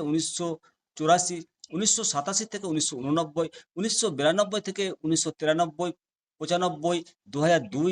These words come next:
দুহাজার চার সালে নতুন ভোটার তালিকার উদ্দেশ্যে দেশের সমস্ত বা কিছু অঞ্চলে অনুরূপ এসআইআর পরিচালিত হয়েছিল।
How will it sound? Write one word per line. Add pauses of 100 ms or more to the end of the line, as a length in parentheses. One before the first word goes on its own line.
(100)
দুহাজার
চার (100)
সালে (580)
নতুন (100)
ভোটার
তালিকার
উদ্দেশ্যে (120)
দেশের
সমস্ত (140)
বা (100)
কিছু
অঞ্চলে (460)
অনুরূপ (420)
এসআইআর (120)
পরিচালিত (100)
হয়েছিল।